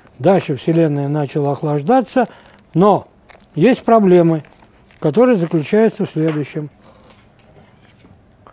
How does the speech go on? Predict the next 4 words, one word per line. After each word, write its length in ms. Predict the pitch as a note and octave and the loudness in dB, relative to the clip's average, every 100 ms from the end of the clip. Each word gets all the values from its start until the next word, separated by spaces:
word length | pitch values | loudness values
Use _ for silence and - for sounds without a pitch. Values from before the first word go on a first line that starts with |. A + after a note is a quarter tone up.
| _ _ _ _ _ - | _ _ _ _ _ 0
Проблемы 560 | F#3+ F#3 C4 C#4+ C4+ | 2 4 4 4 4
модели 460 | G3+ F3+ F3+ B3+ A#3 | 2 2 2 4 2
горячей 480 | D#3+ E3 G3 G3+ F3 | 2 2 0 0 -4
Вселенной. 640 | - D#3 D3 C3 A2+ | -2 0 0 -4 -10